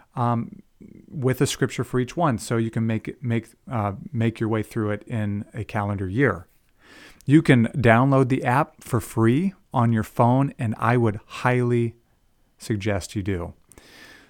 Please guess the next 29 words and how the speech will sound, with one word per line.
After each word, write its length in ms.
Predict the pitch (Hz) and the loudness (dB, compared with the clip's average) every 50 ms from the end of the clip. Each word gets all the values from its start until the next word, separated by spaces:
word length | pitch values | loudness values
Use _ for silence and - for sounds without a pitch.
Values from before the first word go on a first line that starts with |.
| _ | _
So 440 | - - - 190 170 127 90 92 - - | -10 2 6 8 8 8 6 2 -4 -8
we 240 | 123 117 127 139 156 | -2 2 2 4 4
are 160 | 156 147 143 | 4 4 4
in 100 | 139 131 | 2 0
que-, 280 | - - 127 127 135 - | -2 -2 -2 -2 0 -2
we 200 | - 135 139 147 | 0 2 2 4
are 100 | 143 127 | 4 2
at 80 | 123 - | 2 0
question 420 | - - 127 127 - - - 123 | -2 -2 -2 -2 -2 -4 -2 -2
number 200 | 117 110 104 104 | -2 -2 -2 -4
six 360 | - - - - 110 - - | -6 -6 -4 -6 -6 -6 -6
this 280 | - - 101 - - - | -6 -6 -6 -6 -6 -6
week. 240 | 104 90 90 - - | -6 -6 -6 -6 0
Question 380 | - - 151 147 - 202 185 | 2 2 2 2 2 0 -2
six 360 | - - - 143 127 - - | -2 0 0 0 0 0 0
is, 160 | - 139 127 - | 0 -2 -2 -2
how 360 | - - 120 117 123 139 143 | -6 -4 -2 0 0 0 -2
can 360 | - - - 123 117 117 117 | -2 -2 -2 0 0 0 2
we 220 | 107 110 110 113 | 2 2 0 0
glorify 680 | 110 - 113 107 107 107 107 104 - - - 107 107 104 | -2 -6 -6 -4 -2 -2 -2 -4 -4 -4 -4 -2 -2 -2
God? 500 | 95 - 95 92 90 90 87 87 92 - - _ _ _ _ - - - - _ | -4 -4 -6 -6 -6 -6 -8 -10 -12 -14 -18 _ _ _ _ -20 -20 -20 -20 _
The 180 | - 120 113 110 | 0 2 2 4
answer, 460 | 123 139 135 - - 190 202 196 - _ _ _ _ _ _ _ _ _ _ _ | 4 2 0 2 2 2 2 0 -2 _ _ _ _ _ _ _ _ _ _ _
we 200 | - 107 123 151 | -2 2 4 4
glorify 640 | 147 117 139 123 131 135 156 170 165 - - 180 185 180 | 4 4 2 4 4 6 6 4 4 2 2 2 2 2
God 400 | 147 139 113 107 104 110 113 113 | 2 2 0 2 0 0 0 0
by 160 | 120 113 113 | 2 2 2
enjoying 500 | 113 110 95 95 117 117 135 160 180 175 | 2 0 0 2 2 4 4 4 2 0
him, 300 | 143 190 208 208 220 | 0 0 0 0 -2